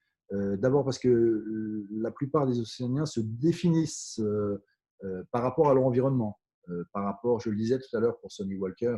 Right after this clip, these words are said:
euh, ce néo, euh, néo-païen, euh, ils se définissent à travers, euh, bah, la, la terre, les rochers, les arbres et la mer. Donc, euh, là, c'est quelque chose qui est quand même très, euh, et du reste, Faux Semblant, Faux Semblant, on sent bien qu'il y a,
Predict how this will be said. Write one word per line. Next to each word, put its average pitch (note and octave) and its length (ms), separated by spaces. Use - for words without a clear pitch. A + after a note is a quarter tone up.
euh, E2+ 200
ce - 120
néo, F#2+ 480
euh, D#2+ 520
néo-païen, F2 500
euh, F2 680
ils F#2+ 80
se G2+ 80
définissent C3 640
à G2 60
travers, A2+ 480
euh, F2+ 540
bah, F#2 160
la, F2+ 120
la G2+ 140
terre, C3 300
les G#2 100
rochers, C3 680
les F#2 240
arbres B2 340
et G2 40
la G#2 100
mer. F#2 280
Donc, F2 220
euh, F#2 140
là, G#2+ 100
c'est B2 160
quelque C3+ 140
chose D#3+ 180
qui - 120
est B2 40
quand B2 140
même B2 100
très, D3+ 320
euh, A#2 140
et G#2 100
du A2+ 100
reste, C3 220
Faux C#3+ 140
Semblant, C#3 560
Faux C3 140
Semblant, B2+ 460
on A#2+ 60
sent A2+ 240
bien D3 220
qu'il A#2+ 160
y - 20
a, G2+ 180